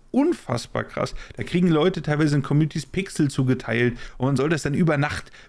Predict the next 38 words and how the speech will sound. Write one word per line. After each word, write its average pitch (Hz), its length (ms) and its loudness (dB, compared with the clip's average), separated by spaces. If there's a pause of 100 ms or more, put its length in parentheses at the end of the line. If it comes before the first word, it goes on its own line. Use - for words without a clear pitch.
bewachen, 151 680 2
dass 131 260 0
da, 143 200 0
äh, 135 300 4
dass 139 200 0
die 156 120 2
nicht 165 220 4
andere 151 280 2
Leute 151 300 2
da 143 180 2
was 147 160 -2
da 165 120 -2
drüber 120 400 4
machen. 110 480 2 (360)
Also 120 320 2
sehr, 127 260 2
sehr 160 160 2
spannend, 139 380 0
das 156 120 -2
zu 147 100 -2
verfolgen, 135 480 0
vor - 140 -2
allem 123 100 4
die 117 100 2
Zeitraffer 151 540 -4
zu - 140 -4
sehen, 147 320 2 (1000)
ähm, 131 520 2 (220)
über 135 260 2
diese 120 220 2
längere 117 340 2
Zeit, 113 280 -2
weil 113 120 0
da 110 80 2 (100)
wirklich 110 200 -2
tausende 117 360 0
Menschen 113 400 2
mitarbeiten 135 640 0